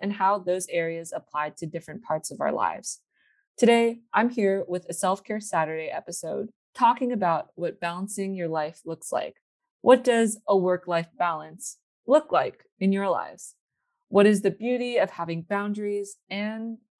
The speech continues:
how can you be a better manager of the different priorities that you have? So the first thing that we'll talk about is what work-life balance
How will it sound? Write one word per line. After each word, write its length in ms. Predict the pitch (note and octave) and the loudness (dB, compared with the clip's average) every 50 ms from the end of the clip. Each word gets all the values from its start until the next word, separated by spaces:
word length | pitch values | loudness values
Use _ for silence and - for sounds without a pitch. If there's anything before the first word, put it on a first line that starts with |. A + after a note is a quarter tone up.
| _ - | _ -10
how 180 | - C#4 C#4+ | -6 -6 -6
can 180 | C#4+ - F#4 A#3+ | -4 -2 -2 0
you 100 | A#3+ G#3+ | 0 0
be 220 | G#3 A3 G#3+ G#3+ | 0 -2 -2 0
a 140 | - - F3+ | 2 0 0
better 260 | E3+ F3+ F3 F#3 F#3+ | 0 0 -2 -2 -4
manager 640 | F3 E3 E3 E3 E3 E3 D3+ - D3 D3+ D3 - - | -6 -6 -8 -10 -10 -14 -14 -10 -10 -8 -8 -6 -4
of 140 | - D#3+ D#3 | -4 -2 -2
the 80 | E3 E3 | -2 -4
different 380 | D#3+ F3 E3+ - E3+ D#3 - | -4 -6 -8 -10 -12 -14 -12
priorities 540 | _ - D#3+ D#3 D3+ D3+ D3 D3 D3 C3+ - | _ -2 -2 -2 -2 -4 -6 -8 -10 -12 -10
that 120 | - - - | -10 -10 -8
you 160 | D3 D3+ - - | -8 -10 -8 -4
have? 200 | - E2 - - - _ _ _ _ _ _ _ _ _ _ _ | -2 -2 -2 -2 -6 _ _ _ _ _ _ _ _ _ _ _
So 300 | _ - - A#3 A#3 A#3 | _ 2 4 6 6 6
the 100 | G#3+ A#3+ | 4 2
first 300 | B3+ - D4 D#4+ D#4+ - | 4 4 2 2 2 2
thing 300 | - B3 A3+ A3+ A3+ G#3+ | 2 4 4 4 2 2
that 220 | G3+ F3+ D3+ - - | 2 2 2 0 -2
we'll 120 | E3+ F#3 | -6 -6
talk 300 | F#3 - F3+ D3+ E3+ - | -6 -6 -10 -10 -10 -10
about 360 | D#3+ - D3+ D#3+ D#3+ D#3 - _ _ _ | -8 -4 -2 -2 -2 -2 -4 _ _ _
is 320 | E3 E3 E3+ F3 - - - | -4 -4 -2 -4 -6 -12 -4
what 300 | - E3+ D#3+ - - - | 0 0 0 0 0 -6
work-life 480 | F#3+ E3 E3 E3 - F3+ F3+ F#3+ F#3+ _ | -8 -8 -8 -8 -6 -6 -6 -6 -4 _
balance 400 | - D#3 D#3 D#3+ E3+ F3+ - | -4 -4 -4 -4 -8 -10 -12